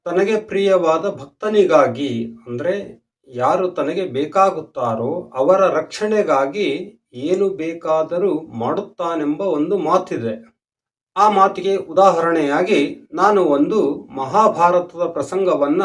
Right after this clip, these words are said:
ತಮ್ಮ ಮುಂದೆ ಇಡುತ್ತಿದ್ದೇನೆ. ಕುರುಕ್ಷೇತ್ರ ಯುದ್ಧದಲ್ಲಿ ಕರ್ಣನಿಗೂ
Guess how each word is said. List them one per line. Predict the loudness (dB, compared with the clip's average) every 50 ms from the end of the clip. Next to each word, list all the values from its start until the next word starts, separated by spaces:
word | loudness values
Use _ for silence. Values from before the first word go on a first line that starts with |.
| 0 -2 -4 -6 -10 -12
ತಮ್ಮ | -10 -8 -6 -4
ಮುಂದೆ | -4 -4 -4 -4 -4 -6 -6
ಇಡುತ್ತಿದ್ದೇನೆ. | -6 -4 -4 -2 -2 -4 -4 -4 -6 -6 -2 2 2 4 4 4 2 -2 -4 -8 -14 -20 _ _ _ _ _ _ _ _ _
ಕುರುಕ್ಷೇತ್ರ | -4 -2 -2 -2 -2 -2 0 0 0 2 2 2 2
ಯುದ್ಧದಲ್ಲಿ | 2 2 2 2 2 2 4 4 2 4 4 4 4 4 4 2 -2 -6 -12 _ _ _ _ _ _ _ _ _ _
ಕರ್ಣನಿಗೂ | 0 2 4 6 6 6 6 6 6 4 4 4 4 4 4 2 0 -6 -8